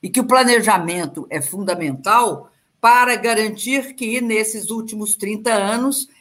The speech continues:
ela tenha saído de um país, tenha saído de uma situação de país atrasado para, é, a primeiro, a, a primeira economia, em termos de paridade de poder de compra,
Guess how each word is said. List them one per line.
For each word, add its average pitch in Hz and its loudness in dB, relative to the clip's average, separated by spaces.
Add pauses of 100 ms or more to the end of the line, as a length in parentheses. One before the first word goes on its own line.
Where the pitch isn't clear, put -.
(180)
ela 202 4
tenha 175 -4
saído 147 0
de 139 -8
um 170 -8
país, 143 0 (300)
tenha 170 -2
saído 151 -4
de 147 -8
uma 180 -4
situação 170 -2
de 139 -8
país 165 0
atrasado 180 2 (640)
para, 262 4 (1040)
é, 202 -2
a 196 -4
primeiro, 247 0
a, 190 0
a - -6
primeira 208 0
economia, 202 -2
em 165 -4
termos 185 -2
de - -12
paridade 151 -6
de - -20
poder 143 -6
de 214 -8
compra, - -2